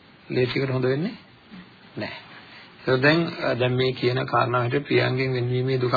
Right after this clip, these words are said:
කියලා කිව්වට මේ මං හිතන්නේ එතන තියෙන ආදරයකින් කියන එක තමයි මේ කියන්නේ. එතකොට මේ, මේකේ දැන් වෙන් වෙලා නම් හරිද? නැවත නැවත, නැවත නැවත ඒ පිළිබඳ විතර්ක පහල කරන්න එපා.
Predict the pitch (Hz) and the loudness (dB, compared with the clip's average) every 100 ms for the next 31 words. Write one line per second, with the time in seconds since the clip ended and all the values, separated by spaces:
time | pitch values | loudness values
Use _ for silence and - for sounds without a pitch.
0 | 123 - 135 127 135 139 151 143 - - | 0 -2 -4 -2 -4 -2 -2 -4 -6 -10
1 | 135 120 127 123 131 127 - - - - | -6 -4 -4 -4 -4 -6 -8 -18 -20 -20
2 | - - - 131 160 131 131 131 127 151 | -20 -4 0 4 6 6 6 4 4 2
3 | 170 - - - 135 131 131 131 135 139 | 0 -4 -20 -4 0 2 2 0 0 0
4 | 127 131 120 117 254 - - - - - | 0 0 0 -4 -8 -12 -20 -20 -20 -10
5 | 139 127 143 147 190 196 180 - 131 131 | -4 0 2 4 6 8 6 0 -2 0
6 | 131 135 131 131 131 123 - - - - | -2 -2 -4 -6 -8 -10 -14 -16 -20 -20
7 | - - - - 135 135 156 156 180 170 | -20 -20 -20 -8 2 4 6 6 6 8
8 | 175 143 160 170 180 180 147 120 - - | 6 6 8 8 8 8 6 4 0 -16
9 | - - - - - - - - - 165 | -20 -20 -20 -20 -20 -20 -20 -20 -14 -12
10 | 131 - 170 190 151 123 139 151 165 170 | -12 -10 -6 -4 2 2 2 0 0 0
11 | 170 175 208 151 131 135 - 160 165 180 | -2 -2 -2 0 -2 -2 -4 -4 -4 -4
12 | 220 151 139 - 156 208 160 156 202 - | -4 -4 -6 -6 -6 -2 -2 -2 -2 -4
13 | 180 151 160 156 131 185 180 - | -8 -8 -8 -8 -8 -8 -8 -12